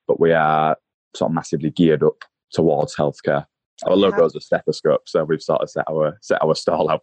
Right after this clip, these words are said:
Speaker 1: now.
Speaker 2: Okay, cool. And how long have you been going for?
Speaker 1: We are, we will be six years in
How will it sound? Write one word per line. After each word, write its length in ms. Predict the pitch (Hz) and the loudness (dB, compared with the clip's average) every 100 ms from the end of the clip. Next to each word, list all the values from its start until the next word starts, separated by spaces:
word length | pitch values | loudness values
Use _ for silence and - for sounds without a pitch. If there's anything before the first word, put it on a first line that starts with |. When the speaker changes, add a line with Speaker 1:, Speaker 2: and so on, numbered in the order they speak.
| - | -4
Speaker 1:
now. 120 | 73 - _ _ 233 | -6 -6 _ _ -6
Speaker 2:
Okay, 260 | 220 147 | -4 -6
cool. 320 | 139 170 143 - | -4 -2 0 0
And 100 | 170 | -4
how 220 | 180 202 | -2 0
long 140 | 202 | 0
have 100 | 196 | 0
you 80 | 202 | -2
been 140 | 196 190 | -6 -2
going 260 | 202 202 | -2 -2
for? 340 | 202 220 247 285 _ _ _ - _ - | -6 -4 -6 -8 _ _ _ -20 _ 0
Speaker 1:
We 140 | 110 | 2
are, 260 | 107 107 104 | 4 4 4
we 120 | 107 | 6
will 160 | 107 101 | 6 4
be 80 | 98 | 2
six 480 | - 143 - - | 0 -2 -2 0
years 600 | 113 101 92 90 87 - - _ _ _ _ _ - | 4 6 6 4 2 -6 -20 _ _ _ _ _ 0
in 760 | 92 90 90 90 87 87 87 | 2 4 4 4 4 4 2